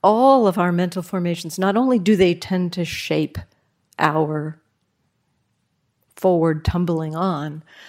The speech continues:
but they have been shaped by our past, by our conditioning. And so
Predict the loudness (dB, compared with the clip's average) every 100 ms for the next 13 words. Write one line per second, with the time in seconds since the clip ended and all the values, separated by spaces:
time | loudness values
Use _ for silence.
0 | -10 2 2 2 0 0 0 -4 -4 -6
1 | -10 -12 _ -20 _ _ _ _ _ _
2 | _ _ -2 0 2 0 -2 -6 -16 -16
3 | -8 -6 -6 -8 -10 -12 -14 -14 -16 -16
4 | -18 _ _ _ _ _ _ _ _ _
5 | _ _ -10 -8 -4 -2 -4